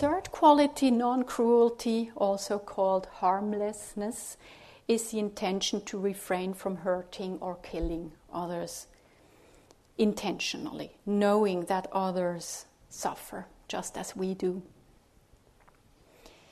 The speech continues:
In one discourse, is-, it says,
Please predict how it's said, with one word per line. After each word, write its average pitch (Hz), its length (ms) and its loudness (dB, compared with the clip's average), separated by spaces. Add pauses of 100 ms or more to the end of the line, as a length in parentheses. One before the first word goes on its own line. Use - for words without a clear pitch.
(540)
In 226 140 4
one 220 260 8
discourse, 214 580 6
is-, 214 200 -6 (100)
it 208 160 -4
says, 190 400 -2